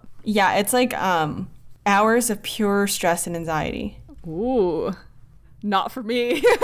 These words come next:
Speaker 1: No, it's not. It's really not. Um, but yeah, kinda like that thing. Or w-, it's always interesting to see comedians transition from comedy to, like,
Speaker 2: Mm-hmm.
Speaker 1: drama.
Speaker 2: Mm-hmm.
Speaker 1: So, yeah.
Speaker 2: Or, like, Robin Williams. That's what I'd like to think.
Speaker 1: Mm-hmm.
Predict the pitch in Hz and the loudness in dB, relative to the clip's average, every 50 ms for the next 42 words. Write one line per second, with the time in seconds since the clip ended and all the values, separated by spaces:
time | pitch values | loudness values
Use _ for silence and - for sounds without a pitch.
0 | 571 - - - - 226 202 190 185 185 180 - - 202 190 180 165 165 175 202 | 4 6 8 6 6 8 8 8 8 8 8 6 6 6 6 6 6 6 4 2
1 | - 208 190 175 175 170 160 160 156 - - 214 - - - - - - - - | 2 2 2 4 4 2 2 0 0 -2 -6 -10 -12 -16 -20 -20 -20 -10 -6 -6
2 | 539 - - 196 190 190 190 196 202 196 180 160 185 196 - 220 226 262 277 254 | -4 2 4 4 6 6 6 6 6 6 6 6 4 2 4 4 6 6 6 6
3 | 226 226 - 190 180 165 - 208 - 185 175 170 160 185 190 185 175 - 190 208 | 4 4 4 2 2 2 2 0 -2 0 0 2 2 4 4 4 4 2 2 0
4 | - - 262 254 240 - - 226 240 277 320 311 262 - - 202 - - 196 190 | 2 2 2 2 4 4 4 6 6 6 4 4 2 2 2 0 -2 -2 -2 -2
5 | 185 - - - 180 165 - - 185 170 170 156 175 170 170 165 - - - 180 | -2 -4 -4 -4 -6 -8 -6 -6 -6 -6 -4 -2 -2 -2 -2 -4 -6 -6 -6 -6
6 | 170 165 156 - 175 175 - 180 180 - - 170 165 165 165 160 165 165 - - | -6 -6 -6 -6 -6 -6 -6 -8 -8 -6 -4 -4 -4 -2 -4 -6 -6 -8 -6 -2
7 | 285 311 320 339 339 - - 320 370 403 - 302 277 196 185 208 233 262 214 196 | 0 2 4 4 2 2 0 -2 0 0 2 2 2 2 2 2 2 0 -2 -4
8 | - - 233 254 220 240 214 190 165 156 202 - 156 156 - - - - _ _ | -4 2 2 4 4 4 0 0 -4 -6 -6 -4 -4 -4 -6 -8 -12 -20 _ _
9 | - - _ _ - - - - 262 294 302 285 285 226 208 220 262 320 370 269 | -20 -20 _ _ -12 -10 -2 0 2 2 2 2 0 2 2 4 4 6 4 4
10 | 214 196 226 247 214 170 - - - - - - - - - - - - 202 214 | 4 4 2 2 2 0 -2 -4 -6 -8 -12 -14 -16 -20 -20 -20 -6 -4 -2 -2
11 | - - 214 170 156 165 170 226 220 226 196 202 214 196 190 190 185 185 180 175 | 0 0 0 2 2 2 4 4 4 4 4 4 2 2 2 2 0 0 -2 -2
12 | 170 | -4